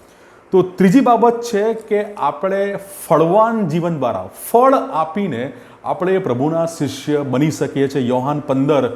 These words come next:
અને તેની આઠમી કલમ. તો મિત્રો, આ ત્રણ બાબત દ્વારા આપણે પ્રભુના શિષ્ય બની શકીએ છીએ. પ્રભુના વચનોમાં રહીને, એકબીજા પર પ્રેમ કરીને અને ત્રીજી બાબત, ફળ આપીને આપણે પ્રભુના શિષ્ય બની શકીએ છીએ.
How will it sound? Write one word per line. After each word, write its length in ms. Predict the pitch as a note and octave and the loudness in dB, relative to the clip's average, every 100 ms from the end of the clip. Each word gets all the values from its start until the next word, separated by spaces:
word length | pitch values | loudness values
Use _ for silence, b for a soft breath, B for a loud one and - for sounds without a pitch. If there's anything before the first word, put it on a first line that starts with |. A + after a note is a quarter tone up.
| B B - | B B -8
અને 120 | C3 | -4
તેની 220 | C3 B2+ | -2 -2
આઠમી 400 | A2 C3+ C3+ C3+ | -2 -2 -2 -4
કલમ. 280 | A2+ B2+ G2 D#2 - B B B B B B | -2 -2 -2 -8 -16 B B B B B B
તો 80 | - | 2
મિત્રો, 220 | A3+ A#3 | 2 2
આ 160 | A#3 G#3 | 2 2
ત્રણ 420 | G#3 - G#3+ B3+ | 0 0 4 4
બાબત 320 | C4 G#3 G#3 | 4 4 2
દ્વારા 220 | F3 F#3 G3 D#3+ | 0 0 0 0
આપણે 420 | C#3+ C#3+ F3 F3+ | -4 -2 -4 -4
પ્રભુના 520 | F3 B2+ B2 D3+ D3+ | -4 -4 -2 -4 -4
શિષ્ય 520 | D3+ - B2 - - | -6 -10 -10 -10 -6
બની 260 | C3+ D#3 G#3+ | -2 2 2
શકીએ 400 | - D#3 - A#2+ | 2 -2 0 -4
છીએ. 240 | A#2 A2+ | -2 -6
પ્રભુના 600 | F#2 - A#2+ C3+ D3 D3+ | -8 -6 -4 -2 -2 0
વચનોમાં 600 | D3 A#2+ B2 C#3 C#3 C#3+ | -2 -2 -4 -2 0 2
રહીને, 360 | C#3+ C#3+ D3 D#3+ - - B B B B B B | 2 2 0 -4 -8 -20 B B B B B B
એકબીજા 460 | D3 D#3+ D3 C3+ D3+ | -2 0 0 2 2
પર 180 | D3 D3+ | 2 -2
પ્રેમ 380 | - C#3+ F3+ F3 | 0 0 2 0
કરીને 460 | E3 D#3 D3+ E3+ - - - | -2 -2 -2 -4 -8 -20 -20
અને 180 | G2 G#2 | -14 -12
ત્રીજી 280 | G#2 C3 C#3+ | -4 -2 2
બાબત, 420 | E3 D#3 F3 F3+ - B B - - | 2 4 2 0 -6 B B -18 0
ફળ 200 | G3+ A#3 | 4 6
આપીને 560 | A3+ - - E3 D#3+ E3 | 4 0 -4 -4 -6 -4
આપણે 400 | A#2+ A#2 C#3 D3 | -4 -4 -4 -6
પ્રભુના 440 | C3 A2 C3+ C3+ | -6 -6 -2 -2
શિષ્ય 420 | C3+ B2+ A2 C3+ | -4 -6 -6 -4
બની 200 | A#2+ B2+ | -2 0
શકીએ 340 | B2+ A#2+ A#2+ A2 | 0 -4 -4 -6
છીએ. 240 | - F2+ | -6 -12